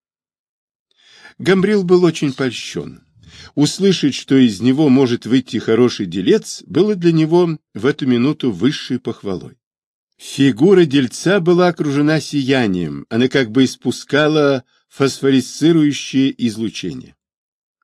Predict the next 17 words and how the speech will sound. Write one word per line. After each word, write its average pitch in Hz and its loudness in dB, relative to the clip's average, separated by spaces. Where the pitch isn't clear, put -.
"Дальше", — 110 -2
снова 127 2
заговорил 107 0
мистер 110 -2
Балдер, — 87 -8
необходимо 131 0
играть 196 -2
на 104 0
их 117 0
снобизме, 151 -6
эксплуатировать 135 0
то 143 4
болезненное 110 0
чувство 107 -4
собственной 101 -4
неполноценности, 92 -4
какое 135 4